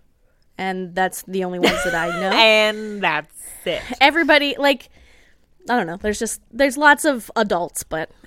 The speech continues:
Speaker 1: uh, those are the only three that I
Speaker 2: <laughs>
Speaker 1: can
Speaker 2: Lots of
Speaker 1: list.
Speaker 2: adults.
Speaker 1: <laughs> Melanie Lynskey is so good. Her and I think Juliette Lewis were nominated for Emmys for their performances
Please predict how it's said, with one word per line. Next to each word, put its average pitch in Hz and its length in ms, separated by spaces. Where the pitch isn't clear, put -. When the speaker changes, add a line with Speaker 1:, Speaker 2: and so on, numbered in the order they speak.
Speaker 1:
uh, 175 220
those 202 260
are 202 40
the 190 120
only 180 180
three 302 240
that - 180
I 294 100
Speaker 2:
<laughs> 494 120
Speaker 1:
can 311 160
Speaker 2:
Lots 233 140
of 285 60
Speaker 1:
list. 440 160
Speaker 2:
adults. 415 1160
Speaker 1:
<laughs> - 20
Melanie 349 380
Lynskey 277 560
is 208 520
so 285 300
good. 185 400
Her 285 520
and 233 480
I 247 100
think 339 320
Juliette 269 360
Lewis 190 420
were 208 80
nominated 190 480
for 208 140
Emmys 175 380
for 196 120
their 185 100
performances 170 840